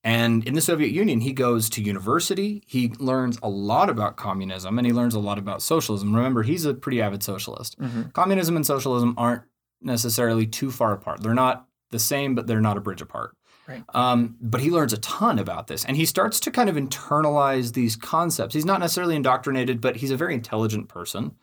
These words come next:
Speaker 1: I mean, he's already, he studied at university, which for somebody who grew up in a mud hut is incredible.
Speaker 2: Right.
Speaker 1: And so he spends some time in, uh, in, in Russia, and then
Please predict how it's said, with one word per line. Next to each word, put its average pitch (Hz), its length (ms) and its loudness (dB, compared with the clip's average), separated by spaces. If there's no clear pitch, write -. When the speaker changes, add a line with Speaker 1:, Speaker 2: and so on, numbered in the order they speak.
Speaker 1:
I - 40 -4
mean, 107 180 6
he's 101 160 -2
already, 104 320 2
he 107 120 0
studied 110 280 2
at 104 60 2
university, 107 500 0
which 104 160 0
for 113 120 -6
somebody 123 280 0
who 110 120 -2
grew 120 240 0
up 120 100 -2
in 107 60 0
a 101 40 -2
mud 107 280 0
hut 95 280 -4
is - 400 2
incredible. 110 680 0
Speaker 2:
Right. 113 300 -4
Speaker 1:
And 139 140 0
so 165 140 6
he 160 100 2
spends 247 340 0
some 262 180 0
time 139 460 0
in, 120 400 4
uh, 107 460 2
in, 110 340 4
in 110 140 2
Russia, 117 560 2
and 113 160 4
then 117 400 2